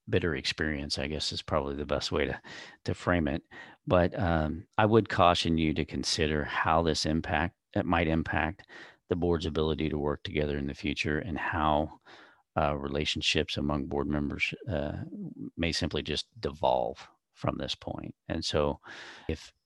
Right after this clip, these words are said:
other board members are engaging in the public criticism of an individual board member, at some point it, it calls for, you know, the public's gonna begin to question of what's really going on over there, and <laughs> how's this really working? And, uh, or, you know, is one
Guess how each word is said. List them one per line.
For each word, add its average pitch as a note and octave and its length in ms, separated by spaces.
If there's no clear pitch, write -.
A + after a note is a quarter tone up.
other G2 180
board F2+ 220
members E2+ 420
are E2 120
engaging D#2 600
in D2 280
the D2 500
public F2 340
criticism E2 720
of D2 100
an D#2 100
individual D#2+ 520
board E2 260
member, D#2 480
at D#2+ 100
some E2+ 300
point D#2+ 440
it, F2 280
it A#2+ 200
calls E2 480
for, - 240
you E2+ 80
know, D#2+ 80
the C#2+ 100
public's D#2+ 380
gonna D#2 240
begin D#2 360
to D2+ 80
question D2 520
of C#2+ 160
what's D#2+ 260
really C#2+ 140
going C2+ 320
on G#2+ 240
over G2 180
there, F2 360
and D2 360
<laughs> - 200
how's D#2+ 240
this D2 200
really C2+ 200
working? D2+ 580
And, C2+ 260
uh, C2+ 360
or, - 240
you D#2 140
know, C#2+ 140
is C2 180
one E2 400